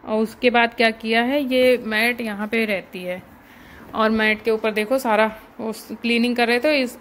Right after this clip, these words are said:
पे मैट डाल दिया था। तो अतब सिंह देखो, अपनी गाड़ियाँ लाके यहाँ पे park कर लिए हैं। देखो, कुछ इधर खड़ा किया है, कुछ उधर खड़ा किया है, यही किया है। और अपना room तो फैलाया ही है। और ये देखो, बिस्तर तो दिखाने में भी शर्म आ,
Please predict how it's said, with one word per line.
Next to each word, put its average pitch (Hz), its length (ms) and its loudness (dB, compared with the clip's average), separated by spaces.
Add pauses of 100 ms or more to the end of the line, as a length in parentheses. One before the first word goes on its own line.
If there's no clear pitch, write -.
पे 240 80 2
मैट 226 280 2
डाल 226 220 2
दिया 269 160 2
था। 349 180 0
तो 262 100 -2
अतब 226 220 -2
सिंह 262 200 0
देखो, 247 260 0 (380)
अपनी 226 220 0
गाड़ियाँ 208 360 2
लाके 202 220 -2
यहाँ 202 140 -6
पे 226 80 -8
park 185 320 -6
कर 180 80 -6
लिए 185 240 -8
हैं। 185 240 -10 (1400)
देखो, 214 180 -8
कुछ 214 300 -8
इधर 214 220 0
खड़ा 208 260 -6
किया 208 240 -6
है, 202 60 -4
कुछ - 240 -16
उधर 226 200 -2
खड़ा 196 280 -8
किया 202 360 -4
है, 214 180 0
यही 202 200 -2
किया 185 300 -4
है। 190 100 -6
और - 540 -8
अपना 214 240 0
room 226 180 0
तो 240 100 -2
फैलाया 190 460 2
ही 175 200 -2
है। 175 180 -8 (3000)
और 220 140 2
ये 220 80 4
देखो, 208 280 -4
बिस्तर 226 380 -2
तो 254 140 0
दिखाने 226 380 -2
में 226 120 0
भी 226 100 -2
शर्म 202 300 -2
आ, 196 40 0